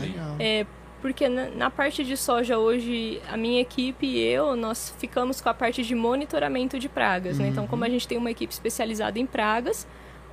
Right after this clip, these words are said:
Speaker 2: a gente acompanha tanto na cana quanto na soja.
Speaker 1: Legal.
Speaker 2: Então, esse é o meu papel, é, na soja e também na parte de experimentação pra, é, desenvolver o, o, os próximos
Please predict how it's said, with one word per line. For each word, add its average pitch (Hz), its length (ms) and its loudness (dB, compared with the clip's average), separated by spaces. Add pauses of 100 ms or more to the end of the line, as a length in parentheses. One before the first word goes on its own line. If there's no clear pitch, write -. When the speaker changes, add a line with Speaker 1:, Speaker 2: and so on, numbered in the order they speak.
(160)
Speaker 2:
a 220 40 -8
gente 233 320 0
acompanha 226 500 0
tanto 220 240 -6
na 254 160 0
cana 277 500 0
quanto 302 320 0
na 349 140 -4
soja. 202 480 -2
Speaker 1:
Legal. - 60 -2
Speaker 2:
Então, 240 320 2
esse - 180 2
é 311 60 4
o - 20 4
meu 285 160 0
papel, 269 520 0 (380)
é, 220 220 2
na 233 180 2
soja 269 540 2
e 262 80 -2
também 254 260 0
na 254 120 0
parte 240 260 0
de 226 80 -6
experimentação 240 840 0
pra, 269 580 2 (840)
é, 208 120 2
desenvolver 240 540 4
o, 226 40 2
o, 240 420 -4
os - 120 -8
próximos 240 760 0